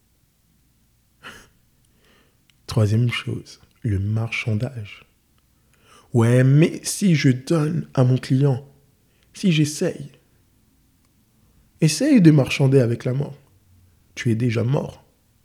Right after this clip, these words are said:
Tu peux pas marchander. Et c'est là que tu vas tomber dans la dépression. Tu vas voir que c'est une finalité, que tu ne peux pas échapper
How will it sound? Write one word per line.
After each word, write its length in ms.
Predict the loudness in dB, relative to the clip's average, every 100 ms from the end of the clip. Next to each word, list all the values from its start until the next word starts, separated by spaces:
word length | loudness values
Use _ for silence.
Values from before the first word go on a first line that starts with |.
| _ _ -18
Tu 120 | -2
peux 120 | 0
pas 160 | 2 0
marchander. 680 | -2 -4 -6 -2 -2 -2 -10 _ _ _ _ _ _ _ _ _ _ _ _ _ _ -4
Et 100 | -2
c'est 180 | 0 2
là 180 | 2 2
que 260 | -2 -6 -10 _ -6
tu 100 | -2
vas 100 | -2
tomber 280 | 0 2 4
dans 100 | 2
la 80 |
dépression. 600 | 2 0 0 0 -2 -6 -10 _ _ _ _ _ _ -8
Tu 140 | 0
vas 80 | 4
voir 300 | 4 2 0
que 180 | -4 -4 -6 -20 _
c'est 260 | -4 -4 -2
une 100 | -4
finalité, 680 | 0 2 2 0 -2 -6 -12 _ _ _ _ _ _ _ _ _ _ _
que 280 | 0 0 0 -12 _ _ _ _ _ _ _ _ _ _ _
tu 120 | 0 0
ne 60 |
peux 140 | 2 2
pas 160 | 2
échapper 560 | 2 0 -4 -2 -2